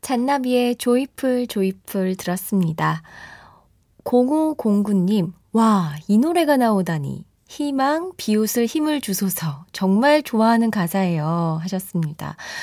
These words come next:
저도 잔나비를 굉장히 좋아하는데, 이 노래는 정말 오랜만에 듣네요. 좋네요. 이정희님, "춘디, 오늘 김해는 낮 기온이 십구 도. 꼭 봄 날씨 같았어요. 주말도 포근하던데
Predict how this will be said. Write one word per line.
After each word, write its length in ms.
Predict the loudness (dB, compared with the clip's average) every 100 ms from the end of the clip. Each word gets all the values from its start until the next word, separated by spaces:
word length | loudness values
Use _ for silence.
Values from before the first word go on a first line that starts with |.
| -12 -14 -6
저도 560 | -4 2 4 4 2
잔나비를 920 | 0 0 2 2 2 0 0 0 -2
굉장히 460 | -2 0 0 2 0
좋아하는데, 880 | 0 -2 -2 -2 -6 -6 -8 -6 -8 -4
이 80 | 0
노래는 300 | 2 2 0
정말 240 | -2 -2 0
오랜만에 460 | 2 2 2 0
듣네요. 640 | -4 -6 -4 -4 -6 -10 -14 -14 -12 -12 -14 -20
좋네요. 720 | -16 -2 2 2 2 0 0 -2 -8 -20 -18 -18 -20 -20 -20 -2
이정희님, 800 | 4 4 6 8 8 8 6 2 -2 _ -6
"춘디, 560 | -2 0 2 2 0 -2
오늘 320 | 0 2 2
김해는 800 | -2 0 2 2 2 0 0 0
낮 240 | -2 -6 -6
기온이 380 | -2 0 0
십구 440 | -2 -6 -8 -6 -2
도. 220 | 0 -2 -6 -4
꼭 220 | -4 -2
봄 240 | 0 2
날씨 300 | 4 2 0
같았어요. 800 | -2 -2 -6 -4 -4 -2 -2 -2 -6 -16 -18 -10
주말도 420 | 0 4 4 0
포근하던데 1120 | -4 -2 2 2 2 2 2 2 2 0 -2